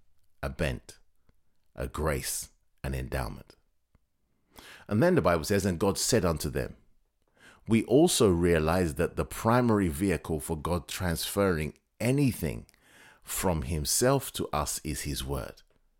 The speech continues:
We've spoken about that, and we, we will speak about that in, in, in subsequent episodes. But I want you to please remember that when God wants to transfer anything to you,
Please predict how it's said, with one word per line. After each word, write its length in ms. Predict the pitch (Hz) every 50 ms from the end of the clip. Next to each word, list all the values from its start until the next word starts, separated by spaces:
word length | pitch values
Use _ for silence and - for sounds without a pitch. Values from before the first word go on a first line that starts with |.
| _ _
We've 160 | - 85 80 -
spoken 400 | - - 101 101 - - 87 80
about 320 | 69 64 76 71 - -
that, 180 | 78 67 - -
and 140 | 73 71
we, 80 | 78 78
we 300 | - - 73 71 85 85
will 220 | 85 82 101 104 95
speak 300 | - - - 78 - -
about 260 | 62 57 64 57 -
that 240 | - 62 - _ - -
in, 240 | 73 80 69 67 65 _ - - - - _ _
in, 280 | - 73 73 76 - - _ _ _ -
in 140 | 80 78
subsequent 640 | - - - 92 87 - - 80 - - 82 78 76
episodes. 580 | 85 - - - - 67 64 55 - - - _ - - _ - -
But 140 | 113 -
I 80 | 101 107
want 260 | 101 110 147 127 -
you 60 | 110
to 100 | - -
please 340 | - - - 107 104 85 71
remember 380 | 85 80 78 80 78 71 - -
that 220 | - - - -
when 180 | 73 69 69 69
God 200 | - 90 85 76
wants 220 | 76 82 80 - -
to 100 | - -
transfer 560 | - - 101 90 92 - - - 85 78 -
anything 440 | - 80 82 80 73 - 80 78 73
to 220 | - - - 165
you, 320 | 143 107 76 71 69 69